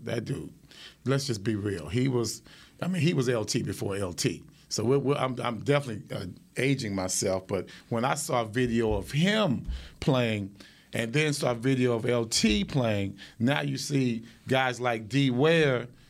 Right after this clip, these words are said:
you know, we talked about, uh, uh, Derek Thomas. To me, Parsons is still more unique than even all of those people.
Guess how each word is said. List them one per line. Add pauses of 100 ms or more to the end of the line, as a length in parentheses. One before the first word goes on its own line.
(120)
you
know,
we
talked
about,
uh,
uh,
Derek
Thomas. (400)
To
me,
Parsons
is
still
more
unique (260)
than
even
all
of
those
people.